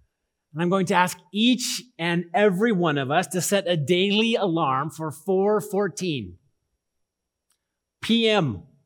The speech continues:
Four fourteen P M. And at that time, in prayer,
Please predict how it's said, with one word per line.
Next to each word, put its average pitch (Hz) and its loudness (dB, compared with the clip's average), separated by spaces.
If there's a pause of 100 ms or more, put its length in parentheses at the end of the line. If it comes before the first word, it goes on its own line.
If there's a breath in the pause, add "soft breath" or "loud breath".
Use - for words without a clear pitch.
(680)
Four 214 6
fourteen 190 0
P 208 0
M. 139 0
And 131 -8 (340 loud breath)
at 240 4
that 254 0
time, 185 -2 (260)
in 247 2
prayer, 190 2